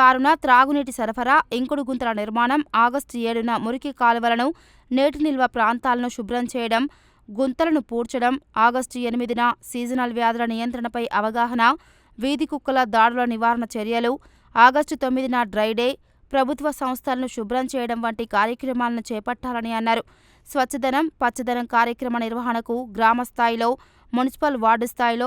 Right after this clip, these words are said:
ప్రత్యేక బృందాలను నియమించాలని అన్నారు. ప్రతి గ్రామానికి మండల స్థాయి అధికారిని, మున్సిపల్ వార్డులకు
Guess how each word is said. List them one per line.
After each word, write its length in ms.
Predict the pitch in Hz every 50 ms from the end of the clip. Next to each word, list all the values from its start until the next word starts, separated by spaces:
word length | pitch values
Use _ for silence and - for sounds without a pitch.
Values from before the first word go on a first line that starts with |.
| 277 - -
ప్రత్యేక 400 | 233 220 - - 269 247 - 240 214
బృందాలను 480 | 202 226 226 233 233 262 262 254 247 240 233 220
నియమించాలని 640 | 226 240 247 254 254 240 - 262 247 240 226 233 226 220
అన్నారు. 260 | 226 233 226 233 233 - _ _ _ _ _ _ _ _ -
ప్రతి 240 | 269 262 - 262 247 214 196
గ్రామానికి 540 | 233 233 233 247 262 262 254 254 247 - 285 320 294 269
మండల 260 | 240 240 254 262 262 262
స్థాయి 300 | - - 254 240 240 247 226 220
అధికారిని, 500 | 202 240 - 254 240 240 240 247 240 233 262 - _ _ _ _ _ _ _ _ -
మున్సిపల్ 420 | 254 254 269 - - 294 269 262 254
వార్డులకు 380 | 240 240 226 240 240 - 254